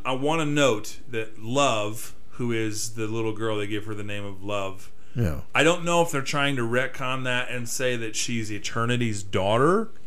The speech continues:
Speaker 1: and so she's an extremely powerful god. I don't know if they're going that direction.
Speaker 2: Yeah.
Speaker 1: Or if they're gonna say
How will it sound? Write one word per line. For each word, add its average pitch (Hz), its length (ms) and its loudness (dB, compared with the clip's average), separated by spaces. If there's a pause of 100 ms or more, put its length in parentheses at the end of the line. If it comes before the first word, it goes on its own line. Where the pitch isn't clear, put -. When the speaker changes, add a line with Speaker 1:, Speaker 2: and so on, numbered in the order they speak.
(460)
Speaker 1:
and 113 100 2
so 117 140 2
she's 110 240 2
an 107 100 2
extremely 123 1200 2 (560)
powerful 110 560 0
god. 120 580 0
I 110 60 -4
don't 117 100 2
know 123 80 6
if 117 60 2
they're 117 100 2
going 110 220 4
that 127 180 4
direction. 247 560 0
Speaker 2:
Yeah. 82 220 0 (380)
Speaker 1:
Or 170 300 4
if 165 120 0
they're 165 80 2
gonna 156 240 0
say 147 720 -2